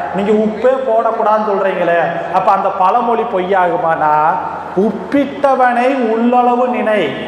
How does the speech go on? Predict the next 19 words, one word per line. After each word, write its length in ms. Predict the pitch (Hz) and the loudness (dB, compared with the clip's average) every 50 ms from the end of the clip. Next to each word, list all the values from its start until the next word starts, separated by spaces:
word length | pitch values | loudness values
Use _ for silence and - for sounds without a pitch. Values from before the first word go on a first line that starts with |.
| - - - | -10 -6 -2
பழமொழி 540 | - 190 185 208 240 262 254 247 240 240 247 | 0 2 2 4 2 2 2 2 2 0 0
சரிதான், 720 | 233 240 214 208 208 208 202 196 185 160 143 - - - - - - - - - - - | -2 -2 0 0 0 0 2 2 2 2 2 0 -4 -6 -8 -8 -10 -10 -12 -14 -8 -2
அதுக்கு 240 | - 190 202 185 190 | 0 0 0 2 0
அர்த்தம் 460 | 151 165 196 220 226 - - 277 254 | 2 2 2 2 0 0 0 0 0
என்னன்னு 320 | 247 233 220 226 208 202 196 | 0 -2 -2 -4 -4 -4 -4
தெரியுமா? 520 | 196 185 175 160 170 196 240 262 226 165 139 - - - - - - - - | -4 -4 -2 0 2 2 4 4 2 2 0 -2 -6 -10 -10 -12 -10 -6 -2
இவ்வளவு 640 | 180 226 254 247 269 269 262 254 233 233 226 226 - | 0 0 0 2 2 2 2 2 0 0 -2 -2 0
தாது 500 | 214 202 208 220 233 247 262 277 262 285 269 | 0 2 4 4 4 4 2 2 0 0 -2
உப்புக்களை 920 | 254 240 233 - - - 254 254 - - - 254 240 233 233 233 233 - | -2 -2 -4 -4 -4 -4 -4 -4 -2 -2 0 0 2 2 2 0 0 0
கொண்ட 300 | 220 220 220 214 208 220 | -2 0 0 2 2 0
விளைவித்த 800 | 208 180 185 196 208 233 240 240 240 233 233 - - 220 208 185 | 2 2 0 0 0 0 0 0 0 -2 -4 -2 0 0 0 2
விவசாயிய 720 | 180 185 180 226 247 - - 247 226 214 214 214 202 208 208 190 175 170 175 196 226 269 277 - - - - - | 2 2 2 0 0 0 2 2 4 4 2 2 0 0 2 2 2 2 2 2 2 2 0 0 -4 -6 -8 -8
சாப்பிடும் 680 | - - - 208 202 208 233 254 254 - 262 262 269 247 | -10 -6 0 2 4 4 4 4 2 0 0 0 0 0
போதெல்லாம் 420 | 233 247 233 233 233 226 240 247 240 | 2 2 2 2 2 2 2 2 2
என்ன 140 | 233 254 262 | 2 2 0
செய்யணுமா? 480 | 254 262 254 247 247 233 233 220 196 170 139 127 - - - - - - - - - - - - 180 | 2 2 2 2 2 2 2 2 2 2 2 0 -2 -4 -6 -6 -8 -8 -10 -10 -10 -10 -8 -4 0
நினைக்கணுமா? 840 | 190 202 214 226 233 254 254 247 254 254 247 254 247 233 233 214 202 - - - - - - - - - - - - - - | 0 2 2 2 2 0 0 0 2 0 2 2 0 2 2 2 2 0 -4 -8 -8 -8 -8 -10 -10 -10 -10 -10 -8 -2 2
அதுக்காகத்தான் 1000 | 170 185 220 262 262 - 262 254 247 247 240 247 240 240 - 285 285 247 233 240 | 2 4 4 4 2 2 4 4 4 4 4 2 0 2 2 2 2 2 2 -2
"உப்பிட்டவனை 1120 | - - - 262 262 262 262 - 269 262 262 254 247 240 226 262 302 339 339 330 - - | -4 -4 -4 -4 -4 -4 -2 -2 0 0 2 2 2 2 2 2 0 0 0 -2 -4 -4